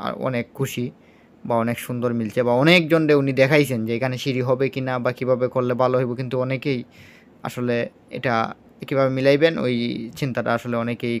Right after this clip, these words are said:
করার পরেও মিলাইতে পারেন নাই। যার কারণে আমরা যেহেতু সবসময় করি, আর আমি সবসময়ই বলি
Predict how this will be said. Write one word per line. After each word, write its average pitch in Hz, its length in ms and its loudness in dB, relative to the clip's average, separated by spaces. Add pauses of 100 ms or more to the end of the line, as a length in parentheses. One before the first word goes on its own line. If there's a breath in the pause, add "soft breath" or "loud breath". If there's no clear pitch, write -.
(120)
করার 113 280 -2 (100)
পরেও 127 260 2 (560 soft breath)
মিলাইতে 156 340 4
পারেন 120 260 2
নাই। - 100 -14 (200)
যার 147 200 6
কারণে 165 300 4
আমরা 156 140 0 (100)
যেহেতু 160 320 2
সবসময় 165 480 2
করি, 110 180 -4 (160)
আর 120 140 0
আমি 131 160 -2
সবসময়ই 156 500 -2
বলি 139 180 0